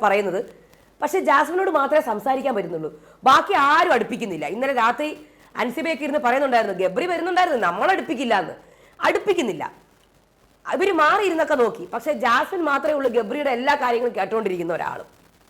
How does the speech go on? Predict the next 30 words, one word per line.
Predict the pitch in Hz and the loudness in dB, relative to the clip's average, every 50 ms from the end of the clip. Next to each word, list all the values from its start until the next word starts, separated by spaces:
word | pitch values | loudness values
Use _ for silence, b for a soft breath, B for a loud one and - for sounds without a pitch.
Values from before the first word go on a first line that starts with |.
| _ _ _ _ b b b b b b b b b b b b b - | _ _ _ _ b b b b b b b b b b b b b 0
അതുകൊണ്ട് | 208 302 359 392 403 370 370 | 0 2 2 2 2 2 2
തന്നെ | 339 330 330 320 - | 2 2 2 0 0
ജാസ്മിനും | 202 214 226 220 240 262 - 269 320 330 330 330 330 - - - _ | 0 2 2 2 2 0 -2 -4 -6 -4 -4 -6 -6 -10 -18 -12 _
ഒരു | - 254 | -10 -10
സ്ട്രോങ്സ്റ്റ് | - - 269 262 277 285 339 - - 359 269 | -6 -2 2 4 4 4 2 -2 -4 -6 -4
പ്ലെയറും | 277 311 320 330 349 349 320 285 | 0 2 2 4 2 2 0 -2
കൂടിയാണ് | 302 330 349 302 294 294 294 277 | -2 0 0 2 4 4 2 2
വീട്ടിലെ. | 208 247 285 202 - 240 220 | 0 -2 -6 -4 -2 0 2
എല്ലാത്തിനും | 208 247 269 254 254 220 269 269 | 2 4 4 2 2 2 2 2
വർത്താനം | 254 240 254 262 254 254 254 254 | 2 2 2 2 2 2 4 4
പറയുന്നതും | 240 233 226 233 226 233 294 240 B B B B B | 4 2 4 2 0 0 -2 -4 B B B B B
എല്ലാവരും | - 220 240 262 269 277 285 277 285 285 262 240 | 0 2 4 4 6 6 6 4 4 0 -2 -4
നോ-, | 214 - 208 214 | -4 -4 -6 -4
ടാർഗറ്റ് | 208 220 208 220 233 226 262 - | 2 6 6 6 6 6 0 0
ചെയ്യുന്നതും | 247 247 233 226 254 320 254 B B B B B | 0 0 0 0 0 0 -2 B B B B B
എല്ലാത്തിനും | - 233 254 277 277 277 294 294 277 262 | 0 6 8 8 8 8 6 2 4 4
കയറി | 254 247 247 220 | 4 4 6 4
എല്ലാവരും | 214 220 240 254 262 254 247 | 2 4 6 6 6 8 8
നോമിനേറ്റ് | 233 240 262 269 277 269 - | 6 6 6 6 2 -2 -2
ചെയ്യുന്ന | - 254 311 | -2 -4 -2
ഒരു | 311 - | -2 -2
പ്ലെയറാണ്, | - - 330 339 359 381 302 214 247 226 180 - - | 0 4 6 8 8 10 10 8 6 6 0 -4 -6
എല്ലാം | 202 233 269 302 311 | -6 0 2 2 2
ശ്രദ്ധിക്കപ്പെടുന്ന | - - 240 233 226 294 320 302 - 269 254 247 269 339 349 - - - | 2 0 -2 -2 -2 0 0 0 0 2 0 0 0 0 -2 -2 -6 -4
ഒരു | - 269 - - | -4 -4 0 2
പ്ലെയറാണ്. | 285 285 302 294 262 226 196 - B B B B B B - | 4 6 8 8 8 6 4 2 B B B B B B 2
അത് | 240 269 | 2 4
ഗബ്രിക്ക് | 208 269 233 269 330 - 330 | 4 0 0 0 -2 2 2
എന്തായാലും | 320 339 381 381 349 320 285 262 226 | 4 4 8 8 8 8 8 8 4
അറിയാം. | 190 175 165 147 | 4 2 -2 -4